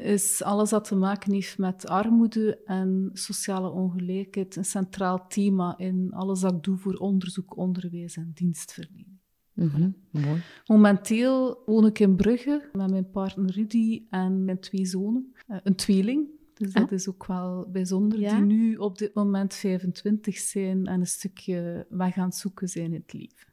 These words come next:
Speaker 1: Voilà.
Speaker 2: Mijn tweede gast is dus Christophe de Boever, bestuurder bij Pelicano. Wie is Pelicano? Wie ben jij? Wat is jouw rol in de organisatie, Christophe?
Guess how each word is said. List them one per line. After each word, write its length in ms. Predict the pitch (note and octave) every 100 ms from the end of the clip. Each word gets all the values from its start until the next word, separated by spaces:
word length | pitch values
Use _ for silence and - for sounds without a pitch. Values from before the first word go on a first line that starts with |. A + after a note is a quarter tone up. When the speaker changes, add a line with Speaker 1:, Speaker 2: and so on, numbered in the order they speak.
| _ _
Speaker 1:
Voilà. 320 | - D3+ - _ _ -
Speaker 2:
Mijn 180 | G3 F#3+
tweede 260 | G#3+ G3+
gast 340 | F3+ G3+ - F#3+
is 140 | F3
dus 180 | F3+ -
Christophe 440 | - - G3+ F#3
de 80 | F3
Boever, 480 | D3+ C#4 G4 G4+ - _
bestuurder 560 | F#3+ - - B3 F#3+ E3+
bij 160 | F3+
Pelicano. 760 | F3+ F#3+ E3+ - F3+ B3+ E4 G#4 _ -
Wie 200 | D#3+ G3
is 140 | -
Pelicano? 760 | - A3 G#3+ G#3+ G3+ G3+ G3+ G3
Wie 140 | F#3
ben 220 | D#3+ D#3
jij? 400 | C#3 E3 G3+ A3
Wat 160 | G3 E3+
is 160 | E3+ -
jouw 220 | D#3 D3+
rol 260 | E3 G#3+ B3
in 100 | A#3+
de 100 | A#3+
organisatie, 760 | A#3 A#3+ A#3 A3+ A#3+ A#3+ -
Christophe? 440 | - - - B3